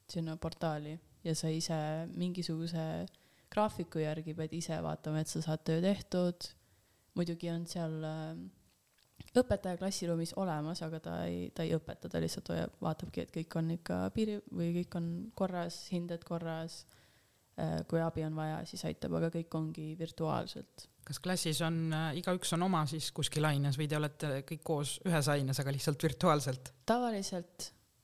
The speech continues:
Speaker 1: on kõik lihtsalt erinevad. Võib sattuda, et on, on palju, palju inimesi ma-, samas klassis ka, aga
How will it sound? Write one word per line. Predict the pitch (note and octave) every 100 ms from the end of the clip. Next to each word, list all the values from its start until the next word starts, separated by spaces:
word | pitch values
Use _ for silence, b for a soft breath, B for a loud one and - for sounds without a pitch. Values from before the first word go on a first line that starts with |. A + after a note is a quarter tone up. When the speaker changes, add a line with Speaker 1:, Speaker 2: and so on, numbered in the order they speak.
| _ -
Speaker 1:
on | F3+ F3
kõik | F3+ F3
lihtsalt | G3+ F3 E3+ F3
erinevad. | E3+ E3 E3 E3+ E3+ - -
Võib | F3+ F3+
sattuda, | F#3+ - E3 D#3
et | D3 E3
on, | D#3 D#3 - - _ -
on | D#3+ D#3
palju, | D3+ D#3 D#3+ E3+ - - - _ _ _ -
palju | D#3 D#3
inimesi | D#3 E3 -
ma-, | E3 -
samas | - E3 E3
klassis | - - F#3+
ka, | E3+ D#3 - B B B B
aga | - E3+ E3+